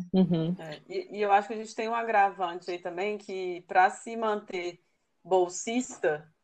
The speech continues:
Speaker 2: no Brasil, você precisa tá com, com um bom resultado, né?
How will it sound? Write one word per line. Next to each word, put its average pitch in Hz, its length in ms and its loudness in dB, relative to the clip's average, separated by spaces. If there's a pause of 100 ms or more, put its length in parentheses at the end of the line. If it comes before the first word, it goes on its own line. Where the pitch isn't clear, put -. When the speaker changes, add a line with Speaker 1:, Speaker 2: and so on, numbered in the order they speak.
(260)
Speaker 2:
no 175 120 -8
Brasil, 170 600 0
você 185 260 -4
precisa 262 760 -6
tá 214 500 4 (600)
com, 208 320 -2
com 208 220 2
um 202 40 -6
bom 202 300 4
resultado, 208 840 4
né? 170 240 -10